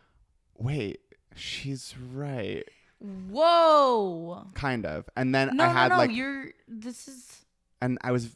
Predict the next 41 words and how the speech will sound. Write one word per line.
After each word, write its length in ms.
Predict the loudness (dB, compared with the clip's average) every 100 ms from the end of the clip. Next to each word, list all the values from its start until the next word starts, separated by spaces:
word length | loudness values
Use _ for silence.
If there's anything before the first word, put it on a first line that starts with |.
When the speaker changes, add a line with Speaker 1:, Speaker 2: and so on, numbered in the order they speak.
| -8
Speaker 1:
I 60 |
mean, 200 | -4 -2
maybe 200 | -2 0
I'm 140 | -2 -2
very 300 | -2 -2 -6
influenced, 760 | -8 -10 -8 -8 -6 -8 -14 -14
very 220 | -6 -6 -4
easily 320 | -6 -6 -8
influenced, 400 | -8 -8 -8 -6
but 140 | -4
then 100 | -2
I 80 | -2
hold, 220 | -2 -2
had 240 | -2 -6 -6
a 80 | -4
whole 300 | -4 -4 -4
fantasy. 400 | -8 -10 -10 -6
This 180 | -6
was, 140 | -6 -6
like, 120 | -6
me 200 | -6 -8
with 180 | -8 -6
my 140 | -8
phone 200 | -6 -8
to 80 | -6
my 100 | -8
ear 160 | -6 -6
as 140 | -6
I 80 | -6
was 80 | -6
walking 280 | -6 -6 -8
to 40 |
your 80 | -8
apartment 380 | -8 -10 -10 -12
listening 280 | -14 -14 -14
to 80 | -12
this. 140 | -14 _ _ -20 _ _ _ _ _ _ -12
And 80 | -6
I 80 | -6
was 100 | -6
like, 240 | -8